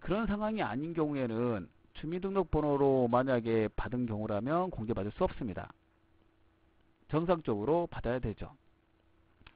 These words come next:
자, 그래서 사업자 등록번호로 받아야 됩니다. 예, 노트북은 따라서 공제받을 수 없습니다. 예, 공제받을 수 없으니까, 예, 예, 집어넣어야 되죠. 예. 하나로,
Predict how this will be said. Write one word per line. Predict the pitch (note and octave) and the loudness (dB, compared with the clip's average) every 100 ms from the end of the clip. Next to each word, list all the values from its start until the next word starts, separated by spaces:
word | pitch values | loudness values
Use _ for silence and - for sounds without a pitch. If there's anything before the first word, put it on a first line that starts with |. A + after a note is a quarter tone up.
| - - - - - - - | -20 -20 -20 -20 -20 -18 -10
자, | B2 | -4
그래서 | B2+ A#2+ G#2 | 0 0 0
사업자 | - F#3+ - | 6 6 6
등록번호로 | F#3 C3 B2 A2 A2+ D#3 | 4 2 2 2 0 0
받아야 | G2+ G#2+ | -2 -4
됩니다. | G2 F2+ F2 E2+ - _ _ _ _ _ _ _ _ _ _ _ _ _ _ _ _ _ - | -4 -6 -8 -12 -16 _ _ _ _ _ _ _ _ _ _ _ _ _ _ _ _ _ -4
예, | B2+ | 2
노트북은 | D#3+ - E3 A#2+ B2 G#2+ - _ _ - | 2 2 2 4 4 2 -2 _ _ 2
따라서 | C3+ B2 A2+ C3+ | 4 4 0 -4
공제받을 | - B2+ C3+ A#2+ | -4 0 2 2
수 | B2 | 0
없습니다. | C3 - G2 F2 - - _ _ _ _ _ _ _ _ _ _ _ _ - | -4 -4 -8 -10 -14 -20 _ _ _ _ _ _ _ _ _ _ _ _ -8
예, | |
공제받을 | - B2 B2+ A2+ | -2 2 2 2
수 | - | 0
없으니까, | - - B2 G2+ | -2 -2 -2 -2
예, | F2+ - A2 | -4 -6 -12
예, | |
집어넣어야 | G#2 - C3+ G#2 | -6 -2 -2 -2
되죠. | F2 F#2 | -6 -12
예. | F2 - _ _ _ _ _ _ _ _ _ _ - - - - - | -16 -20 _ _ _ _ _ _ _ _ _ _ -20 -20 -20 -20 -14
하나로, | - E3+ E3+ A#2 - | -2 4 6 6 2